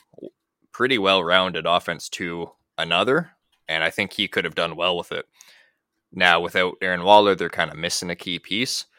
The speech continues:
so I'm still excited about it. I think Jimmy Garoppolo can do fine. Uh, I,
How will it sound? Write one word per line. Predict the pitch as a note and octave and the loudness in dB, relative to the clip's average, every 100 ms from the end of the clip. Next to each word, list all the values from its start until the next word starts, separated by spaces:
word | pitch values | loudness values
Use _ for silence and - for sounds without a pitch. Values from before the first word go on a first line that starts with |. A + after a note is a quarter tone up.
| _ _ | _ _
so | - E2+ D#2 D2+ - _ _ _ _ _ _ _ _ - | -8 -4 -4 -4 -10 _ _ _ _ _ _ _ _ -2
I'm | C#3 | 0
still | - G3+ D3+ | 2 4 4
excited | - C3+ C#3 | 4 0 0
about | C#3+ B2+ C#3+ | 2 2 4
it. | |
I | F2+ | 2
think | - G2+ - - - | 0 -4 -10 -20 -14
Jimmy | F2 F#2 F2 | -6 -6 -2
Garoppolo | E2+ E2+ F#2+ E2+ | 0 0 0 -4
can | F2+ D#2+ | -6 -10
do | E2 E2 | -10 -8
fine. | E2 F2+ B2 F#3+ _ _ _ _ _ | -2 2 2 -2 _ _ _ _ _
Uh, | - - | -4 2
I, | F#2 | 2